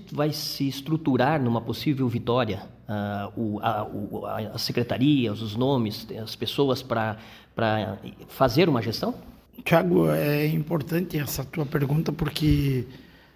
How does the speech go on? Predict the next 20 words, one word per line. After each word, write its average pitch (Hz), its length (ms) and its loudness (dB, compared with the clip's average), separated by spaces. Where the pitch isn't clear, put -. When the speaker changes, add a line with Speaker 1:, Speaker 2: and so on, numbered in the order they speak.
Speaker 2:
normalmente 156 580 4
os - 100 2
cargos 143 360 6
aqui 143 180 2
em 147 160 4
Espumoso 131 420 0
são 147 240 0
preenchidos 143 840 2
através 135 760 2
da 139 220 4
composição, 143 1000 2
eh, 135 360 0
pra 135 120 0
disputa 135 480 2
de 135 100 4
eleição, 135 840 2
onde 131 300 0
o 143 60 0
mais 143 220 8
importante, 147 760 4